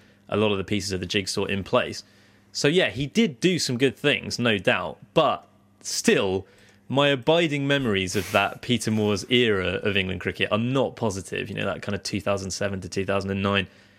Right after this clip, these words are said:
time. The results weren't great. Um, in fact, they lost more games than they won in that time. Uh, and the team played quite unattractive cricket in doing that. And by the end of Moores' tenure, it was just all going wrong.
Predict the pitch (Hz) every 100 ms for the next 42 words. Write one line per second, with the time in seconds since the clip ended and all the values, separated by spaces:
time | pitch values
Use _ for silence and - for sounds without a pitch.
0 | _ - 104 87 85 - _ _ 117 120
1 | 123 165 170 - 120 135 120 101 104 123
2 | 92 69 - - - 98 95 95 101 101
3 | 104 95 101 110 - - 104 101 95 98
4 | 95 90 98 92 92 101 90 87 92 82
5 | - 95 101 120 _ _ _ _ - 98
6 | 95 - 113 113 113 104 120 - 123 113
7 | 117 113 104 - 143 123 117 113 - 117
8 | 87 - 101 - 131 - - 101 127 123
9 | 82 76 78 _ _ _ - 123 151 147
10 | 127 165 151 113 95 92 92 92 - 92
11 | 90 101 - 98 113 107 101 98 104 92
12 | 92 92 110 76 -